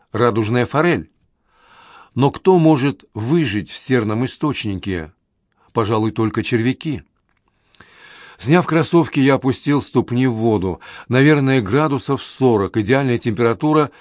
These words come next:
для приёма ванны под открытым небом. Я погрузил ноги до лодыжек, помотал ими.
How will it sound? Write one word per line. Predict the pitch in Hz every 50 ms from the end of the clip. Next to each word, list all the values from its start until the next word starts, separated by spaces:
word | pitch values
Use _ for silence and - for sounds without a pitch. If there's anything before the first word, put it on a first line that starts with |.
| - - - - -
для | - 113 131
приёма | 127 120 123 117 127 143 135 131 123
ванны | 113 98 113 127 131 127 127 123 120 -
под | - 113 95
открытым | 110 101 - - 113 117 117 - 113 104 110 107 104
небом. | 104 104 107 107 101 85 82 76 67 64 69 _ _ _ _ _ _ _ _ _ _ _ _ _ _ _ _ _ _ _ _ _ _ _ - - - - - - - - - _ _ _ _ _ -
Я | 131 180 190
погрузил | 196 175 160 175 165 123 151 165 160
ноги | 156 147 143 143 147 143 127 107 127 127
до | 92 82 110 135 135 127 117
лодыжек, | - 113 113 120 117 101 87 101 113 110 - - - 135 - - - - - -
помотал | - 123 123 123 117 - - 110 107 98 98
ими. | - - 127 123 127 127 135 143 143 123